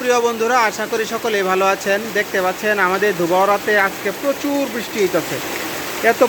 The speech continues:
পরিমাণ বৃষ্টি। এই যে দেখেন পানি যে পড়তাছে, পানি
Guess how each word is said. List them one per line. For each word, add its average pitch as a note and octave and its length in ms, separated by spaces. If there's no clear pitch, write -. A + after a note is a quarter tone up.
পরিমাণ A#3 300
বৃষ্টি। G#3+ 320
এই F3 80
যে G3 140
দেখেন G#3 200
পানি F#3 180
যে G#3+ 80
পড়তাছে, F#3 440
পানি F3+ 180